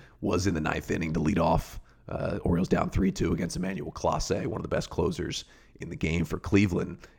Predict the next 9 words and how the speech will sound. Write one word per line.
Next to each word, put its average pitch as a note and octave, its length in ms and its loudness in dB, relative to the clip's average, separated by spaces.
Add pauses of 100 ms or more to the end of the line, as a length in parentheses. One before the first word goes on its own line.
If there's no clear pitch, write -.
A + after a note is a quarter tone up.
(100)
And F2+ 180 -4
Adley F2 340 4
strikes - 440 0
out E2+ 340 4
on E2 100 2
an D2+ 80 -2
oh E2 120 2
two - 180 0
slider - 640 0